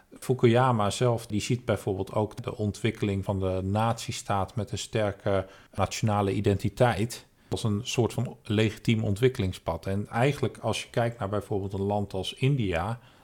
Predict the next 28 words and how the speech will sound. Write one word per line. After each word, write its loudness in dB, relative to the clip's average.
dan -2
zie 4
je 6
dat 4
het -6
wel 6
die 4
kant 2
uit 0
gaat. -10
India 8
wordt 6
wel 6
eens 2
de -4
grootste 6
democratie 2
ter 0
wereld 0
genoemd -2
en 2
dat -2
is 6
in 4
zekere 0
zin 0
ook -2
zo. 0